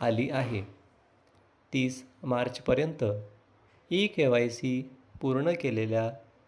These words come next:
शेतकऱ्यांना या योजनेत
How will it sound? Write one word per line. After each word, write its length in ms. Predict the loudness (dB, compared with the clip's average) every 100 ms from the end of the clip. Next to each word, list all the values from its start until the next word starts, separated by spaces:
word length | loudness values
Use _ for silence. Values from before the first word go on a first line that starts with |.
| _ _ _ _ -14 -4
शेतकऱ्यांना 760 | -4 0 0 2 2 0 -2 -6 _ _ _ _ -4
या 320 | 0 2 2 -2 -6 2
योजनेत 400 | 2 4 2